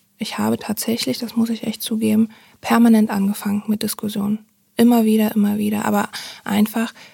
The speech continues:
weil ich Commitment wollte und habe immer wieder die gleichen nervigen Themen hochgeholt, anstatt das einfach mal laufen zu lassen und einfach mal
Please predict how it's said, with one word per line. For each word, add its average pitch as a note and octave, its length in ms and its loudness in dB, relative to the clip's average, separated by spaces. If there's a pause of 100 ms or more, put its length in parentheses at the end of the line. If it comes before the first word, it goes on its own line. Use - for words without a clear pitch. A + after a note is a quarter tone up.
(140)
weil G3+ 140 2
ich - 140 -2
Commitment A3 560 4
wollte G#3 400 -4
und G#3+ 140 -4
habe - 120 -8
immer A3+ 180 4
wieder A3 180 4
die G#3+ 120 -2
gleichen G#3+ 440 2
nervigen G#3 440 2
Themen G#3+ 300 2
hochgeholt, G#3 560 -4
anstatt G#3+ 320 -4
das A3 120 -2
einfach G#3 260 -2
mal G3 160 0
laufen G3+ 300 -2
zu - 140 -6
lassen G3+ 380 -2
und G#3+ 200 -2
einfach G#3+ 360 -2
mal A3 180 2